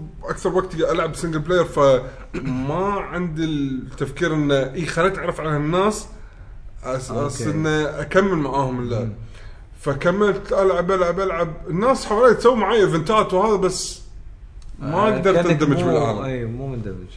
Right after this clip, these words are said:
Speaker 2: صح.
Speaker 1: ما أقدر تندمج. فعشان كذي إذا بألعاب مثلًا أتوقع Destiny، أتوقع أنا طولت فيها بسبة إنه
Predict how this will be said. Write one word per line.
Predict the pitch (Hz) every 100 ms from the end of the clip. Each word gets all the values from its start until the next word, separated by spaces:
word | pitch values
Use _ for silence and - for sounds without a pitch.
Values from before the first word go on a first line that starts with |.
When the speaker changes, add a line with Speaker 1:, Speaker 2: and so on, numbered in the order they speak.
| -
Speaker 2:
صح. | - -
Speaker 1:
ما | 165
أقدر | 214 185 156
تندمج. | 147 120 113 101 90 - - - - -
فعشان | 135 147 185
كذي | 190 233 220 185 -
إذا | 151 147 147
بألعاب | 143 156 156 170
مثلًا | 180 170 165 151 139 127
أتوقع | 131 156 180 165 147
Destiny، | 180 190 190 156 127 117 107 92 92 76 104
أتوقع | 135 - 185 165 131 143
أنا | 143
طولت | 151 196 196
فيها | 240
بسبة | - 208 190 196
إنه | 196 190